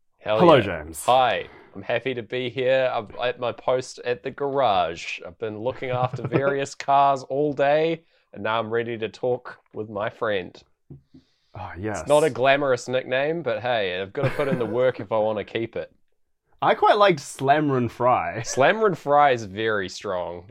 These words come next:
Speaker 1: <laughs>
Speaker 2: Yeah.
Speaker 1: I'm happy to have that one. Yeah, absolutely. <laughs>
Speaker 2: Uh, I remember b-, having an argument with an old friend about whether I came up with Ferris Bueller or he did, and then we both stole it from the internet.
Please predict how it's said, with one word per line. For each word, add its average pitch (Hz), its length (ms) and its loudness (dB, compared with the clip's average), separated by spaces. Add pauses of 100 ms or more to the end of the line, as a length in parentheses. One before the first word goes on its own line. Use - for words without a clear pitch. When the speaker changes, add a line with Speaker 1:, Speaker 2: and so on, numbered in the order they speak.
(120)
Speaker 1:
<laughs> 147 100 0 (480)
Speaker 2:
Yeah. - 380 6 (180)
Speaker 1:
I'm 156 200 0
happy 156 280 0
to 139 80 2
have 117 260 2
that 110 200 -4
one. 95 360 -6 (420)
Yeah, 107 400 -2 (180)
absolutely. 107 1080 -2
<laughs> - 40 6 (1600)
Speaker 2:
Uh, 98 360 -10 (920)
I 143 120 0
remember 170 300 6
b-, 156 80 2
having 139 320 2
an 117 320 2
argument 107 420 0
with - 120 -12
an 104 80 -4
old 95 160 -4
friend 101 260 -6
about 92 300 -4
whether 101 380 -4 (100)
I 110 200 -2
came 120 180 -4
up 117 140 -4
with 110 120 -8
Ferris 113 380 -4
Bueller 113 380 0 (100)
or 101 120 -4
he 113 160 -2
did, 160 220 -4
and 123 140 -4
then 143 180 -4
we 160 220 2
both 175 340 -2
stole 95 360 -2
it 82 100 -10
from 92 120 -10
the 90 80 -6
internet. - 720 0